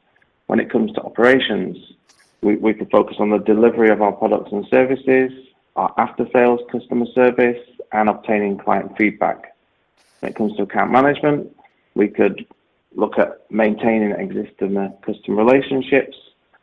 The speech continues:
managing renewals, upselling, and also cross-selling opportunity management.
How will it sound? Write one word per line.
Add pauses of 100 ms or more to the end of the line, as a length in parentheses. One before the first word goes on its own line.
(200)
managing
renewals, (100)
upselling,
and
also
cross-selling
opportunity
management.